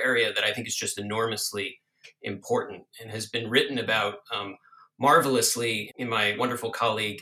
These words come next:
at the, at Stanford Law School, Michael McConnell's recent book, The President Who Would Not Be King, uh, which everybody, um, should read. I, I strongly recommend it. Among the many things he talks about there is how the list of prerogative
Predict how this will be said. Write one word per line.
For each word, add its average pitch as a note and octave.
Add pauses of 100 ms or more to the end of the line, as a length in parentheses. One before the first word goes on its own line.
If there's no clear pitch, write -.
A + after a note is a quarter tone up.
at G2+
the, G2 (440)
at G2+
Stanford A2+
Law G#2
School, G2
Michael G#2
McConnell's G#2 (240)
recent A2+
book, A2 (380)
The -
President G#2+
Who A#2+
Would G#2
Not A2+
Be G#2
King, - (680)
uh, G#2
which B2
everybody, C3 (160)
um, G#2+ (120)
should C#3
read. A#2+
I, G2+
I G#2+
strongly A#2+
recommend A2
it. F#2+ (460)
Among F3+
the F3
many E3
things D3
he C3+
talks F3+
about B2
there G#2+
is G#2
how A#2 (140)
the C3+
list G#3+
of -
prerogative C3+